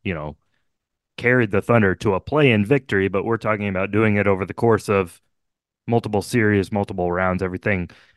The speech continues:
like that. And, and this is, like, the big point. This Thunder team, first off, we're talking about a big three where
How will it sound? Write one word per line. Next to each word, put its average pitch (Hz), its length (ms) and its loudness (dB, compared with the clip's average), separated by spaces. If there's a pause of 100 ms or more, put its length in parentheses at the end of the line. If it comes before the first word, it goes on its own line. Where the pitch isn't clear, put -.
(140)
like 123 240 2
that. 127 360 2
And, 127 260 0 (160)
and 156 140 2
this 208 120 2
is, 151 160 -2
like, 123 180 0
the 113 80 -4
big 107 220 -4
point. 90 320 -6 (220)
This 120 160 -2
Thunder 170 440 2
team, 101 540 0 (180)
first 147 200 2
off, 113 120 2
we're 117 80 0
talking 170 220 2
about 123 160 4
a 95 40 -4
big 113 200 -2
three 113 400 0
where 101 460 2